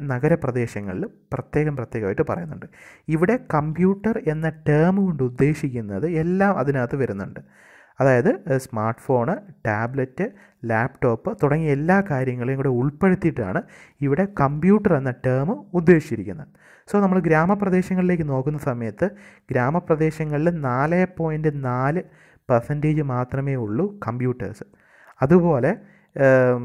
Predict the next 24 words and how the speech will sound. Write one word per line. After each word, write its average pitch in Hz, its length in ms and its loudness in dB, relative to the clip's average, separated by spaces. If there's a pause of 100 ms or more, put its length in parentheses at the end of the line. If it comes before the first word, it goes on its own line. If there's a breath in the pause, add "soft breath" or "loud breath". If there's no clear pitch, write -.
(260)
ഏം, 120 300 -4 (920)
അതായത് 143 260 2 (300)
നഗരപ്രദേശങ്ങളിലാണെങ്കിൽ 147 1120 2
ഇരുപത്തിമൂന്ന് 160 680 -2 (120)
പോയിൻറ്റ് 135 280 -6
നാല് 120 240 -4
ശതമാനം 117 400 -6
മാത്രമേ 113 280 -8
കമ്പ്യൂട്ടർ 107 380 -8
ഉള്ളൂ. 139 140 -6 (520 loud breath)
അതുപോലെ, 139 520 2 (540 soft breath)
ഏഹ്, 123 500 4 (180)
എന്താണ് 123 280 0 (140)
ടോട്ടൽ 156 380 4 (100)
ഇന്ത്യയിൽ 151 280 -2
നോക്കുകയാണെന്നുണ്ടെങ്കിൽ 123 680 -4 (120)
പത്ത് 151 240 -4 (100)
പോയിൻറ്റ് 135 260 -2
ഏഴ് 123 140 0
ശതമാനം 120 400 -6
മാത്രമേ 113 440 -6
കമ്പ്യൂട്ടർ 110 440 -4
ഉള്ളൂ. 90 160 -12 (520 loud breath)
അപ്പോൾ 180 180 4